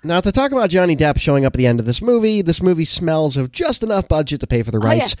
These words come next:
Speaker 1: to one famous song <laughs> and Johnny Depp for a day.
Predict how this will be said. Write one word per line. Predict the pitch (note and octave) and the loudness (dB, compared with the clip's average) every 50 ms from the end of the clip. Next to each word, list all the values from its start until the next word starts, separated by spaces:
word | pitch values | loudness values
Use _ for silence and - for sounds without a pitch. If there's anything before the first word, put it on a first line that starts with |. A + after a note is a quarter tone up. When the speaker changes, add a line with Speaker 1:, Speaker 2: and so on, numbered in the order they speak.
| - - E3 - | -8 -18 -10 -4
Speaker 1:
to | - D3 | -2 0
one | D#3+ B3+ D4+ D#4 C#4 | 2 2 2 0 0
famous | - - A3 G#3 G3 F#3 | 0 -2 -2 0 0 0
song | - - E3+ D#3 D3+ D3+ D3+ C3+ - - | 0 2 2 4 4 4 4 2 0 -2
<laughs> | - - | -4 -4
and | D3+ C#3+ C3+ | -4 -4 -2
Johnny | - D#3 G3+ G3 F#3 F3+ E3+ | 0 0 2 4 4 4 4
Depp | E3+ E3+ - - | 2 0 -2 -2
for | - D3 C#3+ | -2 0 2
a | C3+ | 2
day. | C3 - G#3+ G#3+ G#3 G3+ G3+ G3 | 2 2 2 2 4 2 2 0